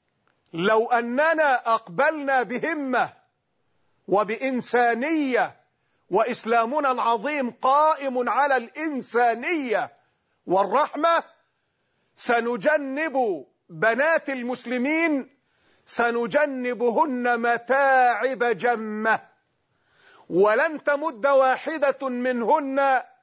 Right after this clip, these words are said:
يدها في عرض الطريق، ولن تكون فريسة لشيطان من شياطين الإنس.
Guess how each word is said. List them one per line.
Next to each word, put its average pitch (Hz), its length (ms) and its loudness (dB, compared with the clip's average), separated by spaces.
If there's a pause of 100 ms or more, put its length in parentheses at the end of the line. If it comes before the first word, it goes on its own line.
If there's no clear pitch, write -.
(300)
يدها 254 680 2
في 240 220 -2
عرض 254 360 2
الطريق، 247 840 -4 (1400)
ولن 247 680 2
تكون 277 640 0
فريسة 262 1160 -2 (1000)
لشيطان 254 1200 0
من 294 200 -2
شياطين 262 720 0
الإنس. 277 720 0